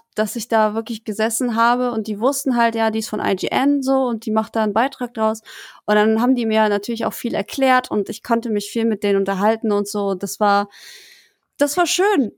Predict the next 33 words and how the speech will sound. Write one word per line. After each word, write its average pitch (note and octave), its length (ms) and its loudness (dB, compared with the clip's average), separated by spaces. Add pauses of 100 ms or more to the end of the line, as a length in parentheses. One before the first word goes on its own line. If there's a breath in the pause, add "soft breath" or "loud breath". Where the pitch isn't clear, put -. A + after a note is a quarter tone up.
(100)
Also B3 320 0
das B3+ 240 -4
ist - 220 -4
dann, D4 360 2
das C4+ 200 -2
ist D#4+ 160 -2
dann D4 100 -2
noch D4 160 -2
mal C#4+ 160 0
so C4+ 80 -2
ein D4 100 -2
anderes D#4 460 2
Spielen. G#3 360 -2
Ich G3+ 180 -6
finde C4+ 300 2
auch, C#4 180 2
dass C4+ 220 -4
so, B3+ 420 0
wenn B3+ 120 2
ich B3 140 -6
zum B3 100 -4
Beispiel B3 300 -2
sp-, - 160 -8 (160)
ich - 180 -6
habe B3 80 2
ja A#3 80 6
auch G#3 40 -2
SpongeBob G3 580 -2
gespielt F3 380 -4
bei F3+ 100 -2
T F#3+ 200 -2
H F3 200 -4
Q. D#3 260 -2